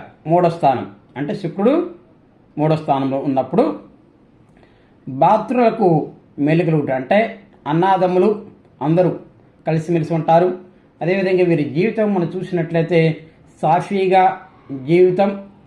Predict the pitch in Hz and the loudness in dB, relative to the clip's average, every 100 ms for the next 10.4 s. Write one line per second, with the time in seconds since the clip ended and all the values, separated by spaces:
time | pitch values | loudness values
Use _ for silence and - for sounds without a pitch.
0 | 135 160 160 175 175 147 151 - _ _ | -2 0 0 0 0 0 -2 -14 _ _
1 | - 165 202 214 175 180 - - _ _ | -12 -6 -2 2 2 2 -2 -14 _ _
2 | - 143 180 220 214 185 185 - 165 151 | -16 -4 0 0 0 2 2 0 -4 -4
3 | 170 165 160 185 190 165 165 165 - - | -2 -4 0 2 4 2 2 -4 -18 -20
4 | - - 214 285 294 - - 165 180 180 | -18 2 4 4 -2 -6 0 4 4 4
5 | 180 170 180 262 - - 165 - - 156 | 2 2 2 2 -2 -14 -20 -10 -4 -2
6 | 143 139 151 247 240 131 131 127 165 285 | 0 0 0 -2 -2 -2 0 -2 0 -6
7 | - 117 104 98 104 - - - 170 202 | -6 -8 -8 -10 -16 -20 -20 -10 -2 0
8 | 233 226 226 220 190 185 - - - 143 | 2 0 2 4 4 2 -2 -16 -10 -10
9 | - 151 160 160 156 143 - - _ _ | -2 2 2 2 2 0 -2 -12 _ _
10 | _ - 127 | _ -6 -4